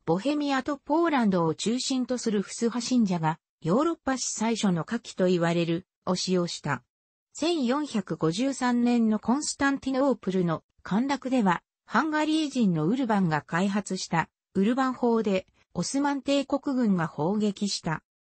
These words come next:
ボヘミア、ポーランド、ハンガリーは、いずれも、モンゴルの侵攻を受けた地域で、ヨーロッパにおける火器の発達史において、初期の中心地となった。アジアへは、ポルトガル製大砲が伝来した。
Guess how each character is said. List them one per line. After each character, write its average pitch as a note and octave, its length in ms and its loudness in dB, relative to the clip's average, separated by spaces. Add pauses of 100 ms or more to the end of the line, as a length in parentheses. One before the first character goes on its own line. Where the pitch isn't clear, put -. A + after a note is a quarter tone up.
ボ F#3 100 2
ヘ C#4+ 200 -2
ミ D4 180 -2
ア、 A#3 160 -4 (240)
ポ E4 180 2
ー E4+ 60 2
ラ B3+ 140 2
ン G#3 60 2
ド、 E3+ 220 2 (200)
ハ G#3 180 2
ン D4 100 0
ガ D4+ 140 0
リ C4+ 220 2
ー F3 40 2
は、 E3+ 220 0 (220)
い F3+ 100 2
ず A#3+ 140 0
れ B3+ 140 0
も、 A3 220 0 (180)
モ A3+ 140 2
ン E4+ 100 0
ゴ C#4+ 140 2
ル F#3+ 100 2
の E3 120 0
侵 A#3 260 -2
攻 A#3+ 320 0
を A3+ 80 0
受 A3 180 -2
け A#3+ 60 -2
た E3 120 0
地 A3 260 -2
域 F#3+ 180 -4
で、 E3 220 0 (220)
ヨ G#3 200 4
ー - 20 0
ロ D4+ 100 2
ッ - 20 -2
パ C4+ 200 -4
に G#3 160 2
お F3 80 0
け G3 140 -2
る E3 80 0
火 B3+ 180 -6
器 - 140 -6
の A#3 100 4
発 - 280 -6
達 - 260 -6
史 - 200 -2
に F#3 100 4
お E3 120 2
い E3+ 80 -2
て、 D3+ 260 -4 (220)
初 D4 160 -4
期 C#4+ 140 -6
の A3 100 0
中 A#3+ 240 -2
心 D4 260 -6
地 - 160 -10
と E3+ 120 -2
な D#3+ 120 -2
っ - 60 -16 (880)
た。 B2+ 240 -2
ア C#4 160 0
ジ D4+ 180 0
ア A#3+ 80 4
へ F3+ 100 2
は、 D#3 220 -2 (220)
ポ F3+ 140 0
ル C4+ 100 2
ト D4+ 140 0
ガ C#4+ 120 4
ル C#4 80 -2
製 C#4+ 260 -2
大 C#4 260 -2
砲 G3+ 200 2
が D#3+ 140 0
伝 D#3 240 0
来 G3 180 2
し - 200 -8
た。 D3+ 200 -4